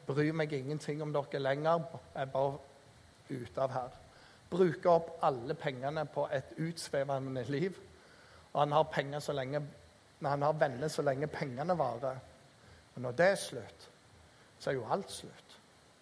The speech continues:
Og så står det, til slutt kommer han til seg selv og sier, «Jeg vil hjem.» Det var et hjem likevel. Men han håpte å få være en slave, han håpte å være en tjener.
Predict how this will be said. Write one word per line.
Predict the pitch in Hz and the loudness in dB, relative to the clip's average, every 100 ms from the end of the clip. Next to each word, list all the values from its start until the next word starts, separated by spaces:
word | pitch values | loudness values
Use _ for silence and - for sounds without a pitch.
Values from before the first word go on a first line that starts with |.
| - - - - - - - - - - - - - - - | -20 -20 -20 -20 -20 -20 -20 -20 -20 -20 -20 -20 -20 -20 -14
Og | |
så | 143 | -10
står | 143 160 156 | -2 4 4
det, | 156 127 | 4 2
til | - 139 | -4 -8
slutt | - 160 | -4 -6
kommer | - 147 143 | -2 -2 -2
han | 135 | -4
til | 143 135 | -4 -4
seg | - 131 | -4 -6
selv | 139 127 123 147 | -6 -6 -8 -6
og | |
sier, | 135 131 135 | -2 -2 -2
«Jeg | 135 139 | 0 0
vil | 139 135 127 - | 0 -4 -6 -10
hjem.» | 139 131 139 123 110 - - - - - - - | -4 -4 -4 -6 -12 -20 -20 -20 -20 -20 -20 -12
Det | - 123 | -4 4
var | 156 | 6
et | 170 165 | 4 2
hjem | 139 135 120 98 - - - | 0 0 -2 -12 -18 -20 -16
likevel. | 135 117 - 135 123 123 110 - - - - - - | -12 -10 -4 -2 -2 -6 -10 -18 -20 -20 -20 -20 -6
Men | 143 | 0
han | 151 147 | 2 2
håpte | - 147 - - | 2 2 2 0
å | 151 | 2
få | 147 | 2
være | 139 139 143 | 4 4 2
en | 131 | -2
slave, | - 131 113 113 | -4 -6 -4 -2
han | 135 | -2
håpte | 123 131 - - | 0 -4 -4 -4
å | |
være | 135 131 131 | 0 2 0
en | 127 | -4
tjener. | 127 113 110 127 127 | -8 -8 -6 -8 -8